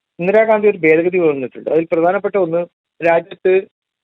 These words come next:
ഒരു പൗരന്റെ ഉത്തരവാദിത്തമാണ് സയന്റിഫിക് ടെമ്പർ,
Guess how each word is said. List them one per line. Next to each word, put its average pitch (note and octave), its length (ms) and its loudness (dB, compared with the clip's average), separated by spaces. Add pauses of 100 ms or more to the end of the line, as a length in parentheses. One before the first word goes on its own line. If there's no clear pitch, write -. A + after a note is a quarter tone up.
ഒരു F#3 140 0
പൗരന്റെ F#3+ 640 0
ഉത്തരവാദിത്തമാണ് F3+ 880 0
സയന്റിഫിക് G#3 920 -6
ടെമ്പർ, C#3 360 -4